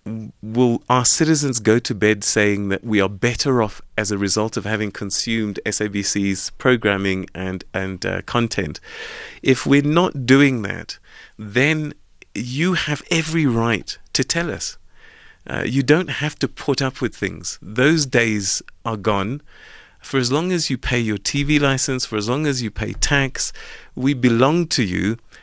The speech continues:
and you know how to reach us. You can tweet, you can phone, you can send a message, email, whatever it is. And if we're not doing what you expect us to do,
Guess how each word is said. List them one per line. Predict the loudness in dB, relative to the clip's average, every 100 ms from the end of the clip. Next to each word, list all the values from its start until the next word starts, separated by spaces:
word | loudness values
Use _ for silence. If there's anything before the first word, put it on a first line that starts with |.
| -18 -6
and | 0 2 0 -2 -6 -6
you | -2 2
know | 2
how | 0 0
to | 0
reach | 0 -2 -2
us. | -2 -6 -10
You | -6 -6
can | -4 -2 -2
tweet, | -2 -2 0 0 -2 -4
you | 0 -2
can | -2 -2 0 0 -4 -8
phone, | -8 2 4 4 2
you | -4 -2 -2
can | -4 -2 0 -2 -4 -12 -14 -14 -2
send | 2 4 4
a | 2
message, | 2 0 2 2 2 0
email, | 2 2 2 2
whatever | 4 4 4 2
it | 4
is. | 2 2 -2 -10 -20 -20 -20 -20 -8
And | 0 2 2 -2
if | -4 -2
we're | 0 0
not | 2 -2 0
doing | 4 4 4 2
what | 0 -2 -4 _ -12
you | -4 2 4
expect | 4 2 2 2 0 0
us | -2 -2
to | -6
do, | -4 -6